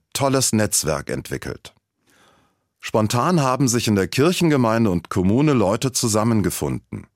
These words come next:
Sie waren und sind bereit, auf Anfrage Hilfe zu leisten beim Einkaufen für Menschen in Quarantäne. Die Stadt liefert die Logistik. Eine Hilfekooperation, die hoffentlich noch weiter besteht.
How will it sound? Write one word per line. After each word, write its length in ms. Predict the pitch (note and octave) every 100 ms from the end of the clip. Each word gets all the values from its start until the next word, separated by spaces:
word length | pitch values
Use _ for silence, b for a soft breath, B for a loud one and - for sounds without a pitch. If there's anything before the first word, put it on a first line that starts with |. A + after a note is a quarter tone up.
| b b b b b
Sie 200 | - E2+
waren 340 | E2+ C3+ F3
und 140 | A2 F2+
sind 300 | G#2+ G3+ -
bereit, 500 | G2 E2 F2 F3 -
auf 280 | A#2 - -
Anfrage 580 | B2 - B2+ A#2 B2
Hilfe 360 | A#2 C3+ F3+ C#3
zu 160 | - F#2+
leisten 540 | D2 E2+ - A#2+ A2+
beim 200 | D#2+ D2+
Einkaufen 600 | - F#2 A#2+ C3 A#2+ A#2+ B2+
für 140 | A#2
Menschen 400 | F#2 E2 - A#2+
in 120 | A#2
Quarantäne. 760 | A2+ B2 B2+ B2 B2+ C3 E2+ A#1+ b b b b b
Die 80 | E2
Stadt 380 | - A#2 F3 - _
liefert 500 | - D#3+ E3+ D#3+ -
die 60 | E3+
Logistik. 680 | D#3+ D#3 F#2+ - - - - B B B B
Eine 200 | - F2
Hilfekooperation, 1300 | G2+ F#3+ G#3 D#3+ - G2 F2 G2+ G2 - A2+ G#2+ A#2+ b b b -
die 80 | E2+
hoffentlich 580 | A2+ - C#3 C3+ C3
noch 200 | C#3 A#2+
weiter 320 | A2+ A#2+ A#2+ F2
besteht. 560 | D2+ - A1 - -